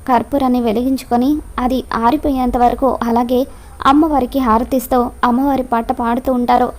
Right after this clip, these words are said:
"అమ్మో, అమ్మో, నా చెయ్యి అంతా కూడా కాలిపోయింది, ఇంకా కొంచెం ఉండుంటే చెయ్యి అసలు పని చేయకుండా పోయేటట్టుంది" అని చెప్పి కాంచన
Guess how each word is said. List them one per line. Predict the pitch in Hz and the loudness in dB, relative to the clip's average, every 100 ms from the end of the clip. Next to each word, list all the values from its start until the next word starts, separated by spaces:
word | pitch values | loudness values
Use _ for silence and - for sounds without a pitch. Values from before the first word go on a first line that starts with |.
| - - - - | -16 -20 -12 -4
"అమ్మో, | 247 226 254 | 0 4 4
అమ్మో, | 247 233 247 254 - - | 4 4 0 -2 -10 -4
నా | 269 | -2
చెయ్యి | 262 262 220 262 | 0 0 -2 0
అంతా | 262 269 | 0 -2
కూడా | 262 247 262 262 - - - | 0 2 2 -2 -10 -6 2
కాలిపోయింది, | 247 262 311 269 262 262 - - - - - | 4 4 2 2 0 -2 -6 -16 -20 -20 -4
ఇంకా | 247 247 277 | 0 2 0
కొంచెం | 262 247 247 254 | 2 0 0 0
ఉండుంటే | 233 240 269 262 262 269 - - - - - - | 0 0 0 0 0 -2 -8 -20 -20 -20 -14 0
చెయ్యి | - 240 285 262 - - - - | 2 4 2 0 -6 -20 -10 -6
అసలు | 320 311 269 269 - - - | 0 2 2 0 -4 -6 0
పని | 262 | 2
చేయకుండా | 294 320 294 262 269 | 2 0 0 0 0
పోయేటట్టుంది" | 277 262 302 - 285 269 269 269 - | 0 2 2 0 -2 0 0 0 -2
అని | 294 294 | -2 0
చెప్పి | 262 277 269 277 - | -2 -2 -2 -4 -6
కాంచన | 285 262 277 269 | 0 0 0 0